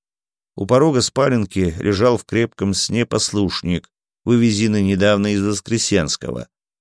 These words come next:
Патриарх тронул его софьяновым сапогом. "Страж добрый, эй, пробудись!" Но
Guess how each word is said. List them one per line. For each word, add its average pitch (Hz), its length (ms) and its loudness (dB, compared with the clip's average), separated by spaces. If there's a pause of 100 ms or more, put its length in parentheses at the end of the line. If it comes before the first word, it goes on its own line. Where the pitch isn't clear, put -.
(280)
Патриарх 135 580 0
тронул 127 420 4
его 113 240 2
софьяновым 98 720 0
сапогом. 92 600 0 (920)
"Страж 113 520 4
добрый, 123 600 4 (200)
эй, 123 320 4
пробудись!" 120 760 2 (1000)
Но 139 380 2